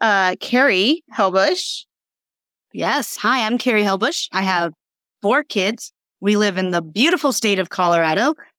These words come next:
Speaker 2: And, um, we also eat a lot of food. <laughs> And we are a performing arts family, and we just acquired a trombone. So stuff is about to get spicy around here.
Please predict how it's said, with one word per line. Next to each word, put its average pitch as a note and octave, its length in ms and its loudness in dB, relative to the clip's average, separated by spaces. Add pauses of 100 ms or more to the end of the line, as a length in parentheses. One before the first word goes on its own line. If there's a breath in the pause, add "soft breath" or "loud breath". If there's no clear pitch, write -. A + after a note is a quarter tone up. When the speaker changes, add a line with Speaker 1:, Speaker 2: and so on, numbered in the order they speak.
(300)
Speaker 2:
And, F#3 500 0
um, F3 600 0
we G#3 140 -4
also C4+ 380 0
eat G#3 160 0
a G3+ 60 0
lot F#3 180 0
of E3 80 -14
food. E3+ 340 -16 (180)
<laughs> A#3+ 1300 0 (600)
And G3+ 140 2
we B3 120 6
are B3+ 180 2
a A3 60 -2
performing D4 540 2
arts C#4 340 0
family, A#3 560 2 (140)
and G#3+ 100 2
we A3 120 4
just C4 240 0
acquired D4 400 2
a D4 60 2
trombone. C#4+ 720 2
So G3 260 -6
stuff - 640 -4
is A3 120 -4
about A3 260 -4
to B3 60 -4
get A#3+ 160 -4
spicy G#3+ 480 -6
around D#3 300 0
here. - 260 -4